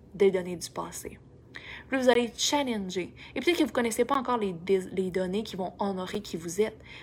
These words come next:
mais avant tout, allez regarder avec vous-même. Attends, croire ça, est-ce que ça me fait sentir bien exister ? Euh, oui. D'ailleurs, d'accord, je continue.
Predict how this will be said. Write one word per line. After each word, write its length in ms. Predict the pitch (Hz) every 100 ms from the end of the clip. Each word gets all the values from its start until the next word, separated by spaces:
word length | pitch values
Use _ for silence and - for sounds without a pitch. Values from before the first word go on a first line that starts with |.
| -
mais 80 | 202
avant 240 | 190 196
tout, 120 | 202
allez 120 | 247
regarder 280 | 196 190 190
avec 140 | 196 185
vous-même. 340 | 185 175 170 - - -
Attends, 260 | 185 175 - - - - - -
croire 320 | - 233 226
ça, 200 | - 285
est-ce 100 | 254
que 80 | 214
ça 120 | 208
me 60 | 190
fait 120 | 190
sentir 360 | 190 185 202
bien 160 | 185 180
exister ? 640 | 175 180 185 - 185 247 - - - - - - - - - - - - - - 190
Euh, 400 | 180 180 175 196 - - - - -
oui. 260 | 180 190 - - - -
D'ailleurs, 220 | 196 202 -
d'accord, 320 | 220 220 277
je 80 | 196
continue. 400 | 185 180 208 202